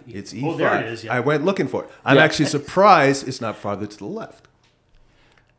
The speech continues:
Speaker 2: Right?
Speaker 3: Anarcho-syn-, okay, to you, what does anarcho-syndicalism mean?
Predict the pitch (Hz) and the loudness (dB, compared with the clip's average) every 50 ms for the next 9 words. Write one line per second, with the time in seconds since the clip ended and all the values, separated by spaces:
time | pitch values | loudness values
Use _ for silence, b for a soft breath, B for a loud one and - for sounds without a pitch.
0 | _ _ 90 135 165 190 208 202 202 - - 160 143 - - - 156 - 156 123 | _ _ -2 0 2 2 2 0 0 -2 -6 -4 -4 -4 -6 -6 -6 -6 -6 -6
1 | 135 143 160 160 - 240 196 185 156 135 - - - - - 262 294 160 131 - | -4 -4 -4 -2 0 0 0 0 -2 -6 -10 -12 -14 -8 -4 -2 -2 -2 -2 -4
2 | - 143 - 185 190 - - - 127 123 131 143 143 135 - - 127 120 - - | -8 -8 -6 -8 -10 -10 -8 -8 -8 -6 -6 -8 -10 -10 -10 -10 -10 -10 -8 -8
3 | - 127 127 120 - - 113 117 110 - - 110 107 104 113 113 104 90 85 82 | -8 -8 -8 -10 -10 -10 -10 -10 -10 -10 -10 -10 -10 -10 -10 -12 -12 -14 -18 -20